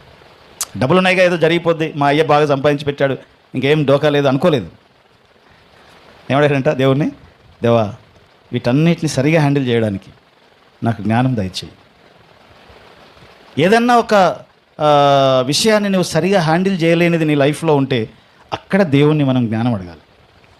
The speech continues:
ఓ రిలేషన్‌షిప్, ఒక, ఒక రిలేషన్‌ని మనం సరిగా హ్యాండిల్ చేయలేకపోతున్నాం అనుకో,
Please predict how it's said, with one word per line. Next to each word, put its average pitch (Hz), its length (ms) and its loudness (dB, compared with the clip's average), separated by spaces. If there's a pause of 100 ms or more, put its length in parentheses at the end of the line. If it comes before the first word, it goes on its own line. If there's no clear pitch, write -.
(380)
ఓ 139 60 2
రిలేషన్‌షిప్, 202 720 0 (220)
ఒక, 160 140 0 (600)
ఒక 156 100 0
రిలేషన్‌ని 214 500 2
మనం 185 180 2
సరిగా 165 260 0
హ్యాండిల్ 156 280 0
చేయలేకపోతున్నాం 127 540 -4
అనుకో, 87 240 -10